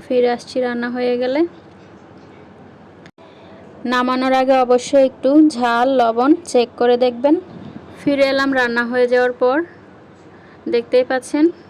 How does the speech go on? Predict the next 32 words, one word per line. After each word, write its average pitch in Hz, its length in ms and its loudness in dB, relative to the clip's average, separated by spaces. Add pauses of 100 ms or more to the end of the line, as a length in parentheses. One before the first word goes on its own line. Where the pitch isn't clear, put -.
(140)
বেতো 226 300 -6
শাকটা 247 360 -6
আমার 247 220 -8
কুক 247 160 2 (120)
করা 240 180 2 (100)
হয়ে 254 240 0
গেছে। 254 260 -6 (640)
এখন 240 260 -8
আমি 247 260 -6
নামিয়ে 233 360 -8
সার্ভ 226 240 -6 (100)
করে 226 140 -4 (100)
দেখিয়ে 220 280 -6
দিচ্ছি 220 300 -10 (100)
এটা 240 200 -8
কেমন 214 260 -6
হয়েছে। 226 420 -6 (1200)
দেখতেই 277 360 2
পাচ্ছেন 285 400 0
আমি 262 220 -2
নামিয়ে 254 220 -4 (100)
সার্ভ 226 200 0 (100)
করে 247 260 2
নিয়েছি। 262 400 -6 (420)
এবার 247 280 4
এই 262 160 2
শাকটাকে 240 560 -4
আমরা 247 160 -4 (120)
গরম 226 220 0 (100)
গরম 240 300 0
ভাতের 233 320 -4
সাথে 247 260 -2